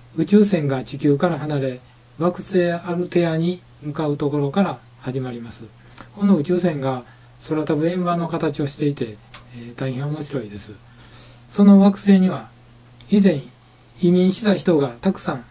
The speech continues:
住んでいましたけども、今回の任務はその生存者の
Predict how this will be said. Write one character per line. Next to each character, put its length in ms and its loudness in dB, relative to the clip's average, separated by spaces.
住 180 -6
ん 40 -2
で 320 0
い 100 -10
ま 120 -6
し 60 -12
た 100 -8
け 100 -4
ど 100 -6
も、 220 -10
今 240 8
回 200 -2
の 100 -4
任 320 0
務 80 -8
は 200 -4
そ 180 -6
の 140 -2
生 240 2
存 260 0
者 180 -6
の 180 -8